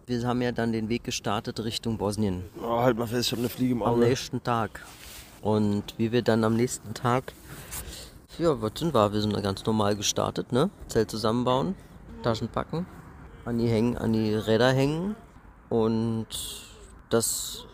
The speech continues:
Speaker 1: ja, das, ich sag mal so, es ist immer nicht so schönes Gefühl, wenn man dann am Ende des Tages auch den Campingplatz bezahlen muss, ne? War an dem Tag auch nicht so schön, ne? Aber so ist es eben, kurz und schmerzlos, bezahlt und los ging's.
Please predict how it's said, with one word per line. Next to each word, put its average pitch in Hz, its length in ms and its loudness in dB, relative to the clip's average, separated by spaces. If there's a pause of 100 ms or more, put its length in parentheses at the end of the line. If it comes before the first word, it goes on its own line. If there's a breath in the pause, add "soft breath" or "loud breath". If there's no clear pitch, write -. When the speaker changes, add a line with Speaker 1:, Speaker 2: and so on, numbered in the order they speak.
(140)
Speaker 1:
ja, 110 420 6 (260)
das, - 360 -6 (480 soft breath)
ich 127 120 0
sag 135 160 4
mal 135 160 4
so, 123 220 4
es 117 100 2
ist 120 160 0
immer 113 180 0
nicht 117 180 0
so 113 120 -8
schönes 117 440 0
Gefühl, 117 380 -4
wenn 110 120 0
man 104 160 0
dann 104 180 0
am 101 120 0
Ende 107 240 2
des 98 140 0
Tages 104 360 -2
auch - 240 -4
den 104 180 -4
Campingplatz 107 600 -4
bezahlen 107 520 2
muss, 117 340 -2
ne? 113 120 2 (420 loud breath)
War 117 160 4
an 113 120 2
dem 113 200 0
Tag 107 220 -2
auch 117 120 6
nicht 123 160 0
so 113 140 -2
schön, 120 320 2
ne? 117 180 2 (320)
Aber 107 340 4
so 98 100 -6
ist 120 160 -4
es 127 120 -4
eben, 120 320 0
kurz - 260 -2
und 101 100 -6
schmerzlos, 123 520 0
bezahlt 110 580 2
und 101 160 -6
los - 360 -2
ging's. 175 360 4